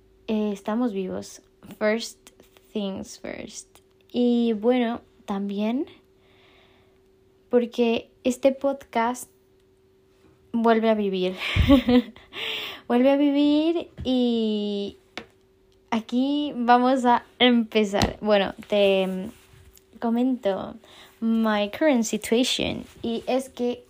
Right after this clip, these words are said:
em, bueno, muchos saben que me vine a estudiar a Madrid, eh, la uni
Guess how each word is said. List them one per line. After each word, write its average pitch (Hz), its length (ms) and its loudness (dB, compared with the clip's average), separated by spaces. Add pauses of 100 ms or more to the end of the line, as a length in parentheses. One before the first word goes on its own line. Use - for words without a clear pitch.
em, 214 560 -6 (600)
bueno, 233 300 2
muchos 214 460 -2
saben 233 420 2
que 240 300 -2
me 220 180 -2
vine 214 220 -4
a 220 40 -4
estudiar 226 380 -6
a 240 60 -2
Madrid, 214 400 -6 (840)
eh, 202 460 -2
la 190 200 -4
uni 208 400 -2